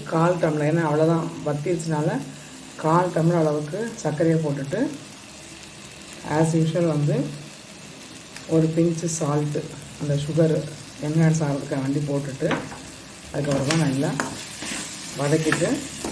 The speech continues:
கொஞ்சம் மூடி வச்சிடலாம். அந்த சுகர் மெல்ட் ஆகும்போது இது கொஞ்சம் சேர்ந்து அதில் வேகும். So, சர்க்கரையெல்லாம் சேர்ந்து நல்லா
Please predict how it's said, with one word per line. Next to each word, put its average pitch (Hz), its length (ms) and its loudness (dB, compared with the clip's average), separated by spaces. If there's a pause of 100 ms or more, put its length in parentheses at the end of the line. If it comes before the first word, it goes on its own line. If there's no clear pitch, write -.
(1900)
கொஞ்சம் 147 280 0
மூடி 160 180 6
வச்சிடலாம். 147 540 0 (1040)
அந்த 143 200 0 (300)
சுகர் 165 360 4
மெல்ட் 156 280 2
ஆகும்போது 151 420 2 (640)
இது - 260 -4
கொஞ்சம் 147 260 4
சேர்ந்து 147 360 4 (340)
அதில் 135 320 0
வேகும். 139 400 0 (1400)
So, - 220 -4
சர்க்கரையெல்லாம் 170 720 4
சேர்ந்து 165 400 6 (480)
நல்லா 156 300 2